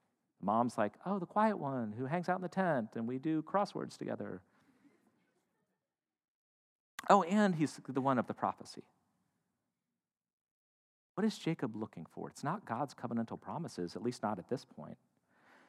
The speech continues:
He's looking for his father's love and approval. On a very basic level, it's kind of obvious right in here, and we see it play out the rest of his life. And you know what's amazing?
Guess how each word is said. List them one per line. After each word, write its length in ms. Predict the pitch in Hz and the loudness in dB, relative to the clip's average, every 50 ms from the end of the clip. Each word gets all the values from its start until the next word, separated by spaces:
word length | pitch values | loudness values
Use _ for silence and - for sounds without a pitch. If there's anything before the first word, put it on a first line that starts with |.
| _ _ _ | _ _ _
He's 220 | - 165 151 - | 2 2 4 4
looking 340 | 202 214 240 - 247 240 226 | 2 2 2 4 4 4 4
for 360 | - - 185 170 160 151 - - - - | 4 4 4 6 6 4 4 0 -12 -12
his 120 | - 113 - | -12 -12 -12
father's 520 | - - - - 196 - 160 110 - - | -12 -14 -6 -6 -2 -2 -2 -2 -2 -6
love 280 | 73 80 98 117 139 143 | -6 -2 0 0 0 0
and 80 | 175 156 | -2 -6
approval. 500 | 151 - - - 151 214 - - - - _ _ _ _ _ _ _ _ _ _ - | -6 -6 -4 -2 -2 -2 -2 -8 -14 -14 _ _ _ _ _ _ _ _ _ _ -8
On 80 | - 139 | -6 -4
a 40 | 135 | 2
very 200 | 135 175 214 196 | 4 4 4 4
basic 320 | 127 160 180 175 - 139 | 4 2 2 2 2 2
level, 180 | 143 170 185 143 | 2 4 4 2
it's 100 | 123 - | 0 -2
kind 180 | - - 160 170 | -2 -4 -2 4
of 80 | 135 | 6
obvious 400 | 123 147 175 - 107 98 - - | 6 6 8 6 2 0 0 -2
right 140 | 98 90 - | -4 -2 -2
in 100 | 98 92 | -4 -2
here, 180 | 98 104 104 110 | 0 0 0 2
and 80 | 107 | 2
we 60 | 117 | 0
see 200 | - - - 165 | -2 0 0 -2
it 100 | 151 - | -2 -2
play 140 | - - 127 | -2 -2 0
out 120 | 123 123 - | 0 0 0
the 60 | 120 | 2
rest 240 | 107 107 110 - - | 2 2 2 0 -2
of 60 | - | -4
his 160 | 104 92 - | -4 -4 -2
life. 240 | 123 147 127 73 - - - _ _ _ _ _ _ _ _ _ _ _ _ _ _ _ _ _ _ - - - | -2 -2 -2 -2 -6 -14 -20 _ _ _ _ _ _ _ _ _ _ _ _ _ _ _ _ _ _ -16 -2 10
And 60 | 170 | 12
you 60 | 196 | 12
know 60 | 220 240 | 12 12
what's 160 | 254 - - | 12 12 12
amazing? 520 | 208 190 190 208 240 233 - 165 107 - | 10 12 12 12 12 12 10 6 4 2